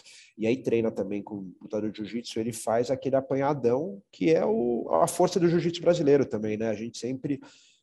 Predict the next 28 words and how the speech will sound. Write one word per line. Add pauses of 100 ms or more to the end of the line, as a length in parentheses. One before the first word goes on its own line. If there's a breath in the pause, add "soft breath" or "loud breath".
(160)
né,
pegou
um
pouco
ali,
um
pouco
aqui,
aprendeu
até
um
pouco
da
capoeira,
né?
A
família
Gracie
ali, (280 soft breath)
um
pouco
da
luta
olímpica
e
foi
adaptando.
E